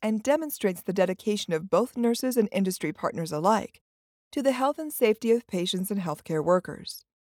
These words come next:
Perioperative R Ns dedicate their lives to patient safety and advocacy and deserve a healthy work environment created by leaders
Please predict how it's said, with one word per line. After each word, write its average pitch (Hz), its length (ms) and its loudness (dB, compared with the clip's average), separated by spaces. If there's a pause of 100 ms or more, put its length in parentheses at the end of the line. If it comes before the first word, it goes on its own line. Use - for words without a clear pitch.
(580)
Perioperative 285 520 2 (120)
R 208 240 2
Ns 151 400 -6
dedicate 247 540 0
their 226 160 2
lives 202 380 2
to 175 100 -6
patient 190 420 -4
safety 196 380 0
and 156 80 2
advocacy - 720 -2 (480)
and 262 100 2
deserve 269 420 2
a 339 80 -2
healthy 240 360 0
work 196 240 0
environment 180 600 2
created 196 380 0
by 180 160 6
leaders 175 540 -2